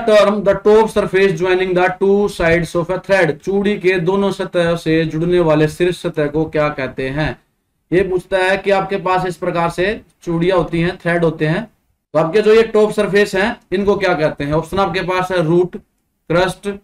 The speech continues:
Flank या pitch। तो इस question का जो right answer है वो क्या है, बी है। इन सरफेसों को हम क्या बोलते हैं, जो top surface होते हैं, crust इसको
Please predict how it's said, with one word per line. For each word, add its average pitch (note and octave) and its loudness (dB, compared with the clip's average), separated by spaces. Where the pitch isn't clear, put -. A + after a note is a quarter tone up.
Flank E3+ 0
या G3+ 0
pitch। D#3+ 0
तो E3+ -4
इस F3 -6
question F#3 -8
का G3+ 0
जो F#3 -2
right F3+ 0
answer F3 -2
है F3+ -2
वो F3 -2
क्या F3 -2
है, G3+ -2
बी E3+ -4
है। F3+ -2
इन F#3+ -2
सरफेसों F3+ -4
को F3+ -2
हम F3 -2
क्या F3+ -2
बोलते F3 0
हैं, E3+ -2
जो E3+ -2
top F3 -2
surface E3+ -4
होते D#3+ -4
हैं, G#3 -2
crust D#3+ -2
इसको G#3+ -2